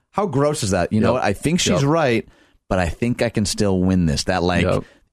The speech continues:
Speaker 1: impulse to win,
Speaker 2: Oh my
Speaker 1: even though
Speaker 2: gosh,
Speaker 1: your
Speaker 2: yeah.
Speaker 1: own, ever felt that way before?
Speaker 2: Uh,
Speaker 1: Your own
Speaker 2: yes.
Speaker 1: brain confesses,
Speaker 2: <laughs>
Speaker 1: like, "You know, she's got a great point here."
Speaker 2: Yep.
Speaker 1: <laughs>
Speaker 2: This is actually the time for me to apologize and,
Speaker 1: Right.
Speaker 2: and agree with her.
Speaker 1: This would be the time to cut my losses, to,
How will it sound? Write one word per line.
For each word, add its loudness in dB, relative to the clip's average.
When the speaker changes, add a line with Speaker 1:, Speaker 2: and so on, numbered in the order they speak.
Speaker 1:
impulse 0
to 0
win, 2
Speaker 2:
Oh 0
my 2
Speaker 1:
even 2
though 2
Speaker 2:
gosh, -2
Speaker 1:
your 2
Speaker 2:
yeah. 0
Speaker 1:
own, 2
ever 2
felt -4
that 0
way 2
before? 0
Speaker 2:
Uh, 0
Speaker 1:
Your 0
own 4
Speaker 2:
yes. 0
Speaker 1:
brain 2
confesses, 2
Speaker 2:
<laughs> -
Speaker 1:
like, 2
"You 2
know, 2
she's 0
got 2
a -2
great 0
point 2
here." 2
Speaker 2:
Yep. 2
Speaker 1:
<laughs> -4
Speaker 2:
This -2
is 0
actually -2
the 0
time 0
for -4
me 2
to 0
apologize 0
and, 0
Speaker 1:
Right. 0
Speaker 2:
and 2
agree 2
with 0
her. 0
Speaker 1:
This 0
would 0
be 2
the 2
time 0
to 0
cut -2
my 0
losses, 0
to, -2